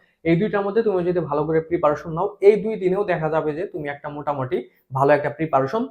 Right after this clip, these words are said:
নিতে পারবে। জিকের মধ্যে চল্লিশ নম্বর, তুমি যদি এখনো ভালো করে তোমার মানে পূর্বের পড়াগুলো রিভিশন করো বা তোমার যদি মনে হয় যে কিছু কিছু জায়গা তোমার এখনো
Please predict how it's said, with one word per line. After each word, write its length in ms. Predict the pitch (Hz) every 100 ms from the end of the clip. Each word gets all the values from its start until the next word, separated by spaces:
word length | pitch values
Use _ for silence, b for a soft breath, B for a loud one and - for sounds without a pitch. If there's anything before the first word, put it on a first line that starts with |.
| -
নিতে 220 | 156 208
পারবে। 280 | 208 151 113 - b b
জিকের 280 | 139 202 220
মধ্যে 180 | 208 196 190
চল্লিশ 240 | 220 220 208
নম্বর, 200 | 175 185
তুমি 180 | 185 180
যদি 180 | 180 185
এখনো 320 | 180 175 185 190 156
ভালো 160 | 160
করে 200 | 165 165 175
তোমার 320 | 160 147 147 147 143
মানে 160 | 135 135
পূর্বের 300 | 190 180 175
পড়াগুলো 320 | 165 147 160
রিভিশন 420 | 139 156 175 180 175
করো 180 | 165 160
বা 140 | 139 170 170 B B
তোমার 200 | 160 156
যদি 160 | 165 175
মনে 220 | 175 170
হয় 160 | 147 139
যে 100 | 143 -
কিছু 200 | 175 160
কিছু 180 | 160 180 156 - 143
জায়গা 260 | 139 143 143
তোমার 200 | 151 143
এখনো 260 | 143 151